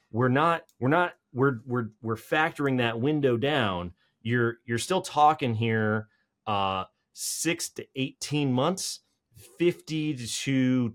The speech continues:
two hundred K, very, very, very broad,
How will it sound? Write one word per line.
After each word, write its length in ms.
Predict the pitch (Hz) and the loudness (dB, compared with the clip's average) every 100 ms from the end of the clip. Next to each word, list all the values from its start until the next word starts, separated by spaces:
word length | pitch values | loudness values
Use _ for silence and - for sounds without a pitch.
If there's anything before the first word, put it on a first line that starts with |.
| - | -8
two 340 | - - 170 | -8 -4 -2
hundred 440 | 131 156 160 160 135 | 0 0 0 -2 -4
K, 520 | - 131 151 156 156 | -4 -2 0 0 -2
very, 580 | 107 90 131 151 165 156 | -6 0 4 6 6 4
very, 420 | 113 131 131 131 | 2 2 4 4
very 400 | 104 110 110 107 | 2 2 2 2
broad, 600 | 92 95 92 90 87 85 | -2 -4 -2 -2 -4 -8